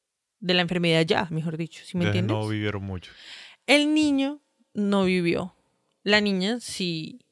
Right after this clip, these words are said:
Speaker 1: pasó como de la infancia. El niño llegó como un año y piquito. O sea, él
Speaker 2: Ok.
Speaker 1: pasó el año, pero no, mu-, falleció súper pequeño. ¿Listo? Pero también dicen que ellos vivían entonces en un asentamiento en la In-,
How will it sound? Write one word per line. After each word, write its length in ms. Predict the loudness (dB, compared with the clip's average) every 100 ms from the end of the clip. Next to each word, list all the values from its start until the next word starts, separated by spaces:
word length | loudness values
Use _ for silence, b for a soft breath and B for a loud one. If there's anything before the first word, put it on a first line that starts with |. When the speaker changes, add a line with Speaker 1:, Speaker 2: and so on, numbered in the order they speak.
| _
Speaker 1:
pasó 260 | -4 -4 -4
como 160 | -4
de 60 | -2
la 100 | -2
infancia. 460 | -2 0 0 0
El 60 | -2
niño 200 | 0 0
llegó 380 | 0 0 0 -2
como 760 | -2 0 0 0 -2 -4 -8 -14 _ _ -4
un 160 | 0
año 220 | 2 2
y 60 | 0
piquito. 460 | -2 -4 -4 -6 -16 -20 _ _
O 60 | -2
sea, 100 | 0
él 40 |
Speaker 2:
Ok. 60 | 2
Speaker 1:
pasó 200 | 2 4
el 140 | 6
año, 240 | 6 4 2
pero 180 | 2 2
no, 560 | 0 0 -2 -4 -8 -16 _
mu-, 180 | -2 2
falleció 380 | 2 2 0 -4
súper 300 | -2 -2 -2
pequeño. 460 | -4 -2 -4 -6 _ _ _ _ -6
¿Listo? 380 | -4 -4 -6 -10 B B B B B B
Pero 320 | -2 2 2 4
también 600 | 2 4 4 4 4 2
dicen 580 | 2 0 -4 -6 -8 -14 B B B B B 2
que 340 | 6 6 4
ellos 320 | 4 4 4 2
vivían 300 | 2 4 2
entonces 440 | 0 -2 0 0
en 100 | 0
un 100 | -2
asentamiento 640 | -4 -4 -4 -4 -4 -2 -2
en 120 | 0
la 120 | 0
In-, 240 | -2 -4